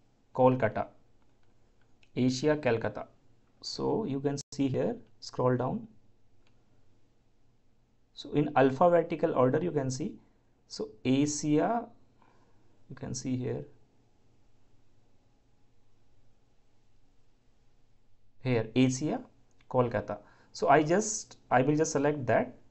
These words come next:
If you belongs to different countries, just select your time zone, okay? So if you are from India, just select that.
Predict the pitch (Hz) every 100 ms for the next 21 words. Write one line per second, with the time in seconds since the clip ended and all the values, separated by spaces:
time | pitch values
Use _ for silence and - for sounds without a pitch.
0 | - - 190 220 202 165 165 180 - 170
1 | 127 127 175 180 160 - - 139 143 175
2 | 269 254 - 226 220 - 127 160 190 131
3 | 123 139 160 127 120 110 110 110 107 240
4 | 254 - _ - - _ - - - 160
5 | - 160 160 160 160 143 123 147 220 220
6 | 127 131 123 131 247